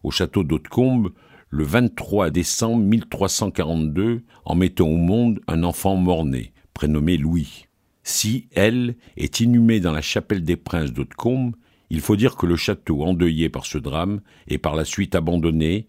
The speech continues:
par les comtes et tombe en ruine. Inconsolable,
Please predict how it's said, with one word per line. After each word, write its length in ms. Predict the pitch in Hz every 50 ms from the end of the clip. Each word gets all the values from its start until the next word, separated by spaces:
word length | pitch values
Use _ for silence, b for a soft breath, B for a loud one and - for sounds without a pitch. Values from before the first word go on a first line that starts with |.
| b b b b b
par 180 | - 80 78
les 140 | 80 82 80
comtes 560 | - - - - 104 110 117 107 - _ - - _ _ -
et 100 | - -
tombe 540 | - - - 92 92 95 101 101 95 101 95 - _ _
en 120 | - 69
ruine. 480 | 53 62 65 67 65 58 50 50 50 50 - _ _ _ _ _ _ _ _ _ -
Inconsolable, 880 | - - - - 82 73 - - 85 85 104 113 120 117 110 92 80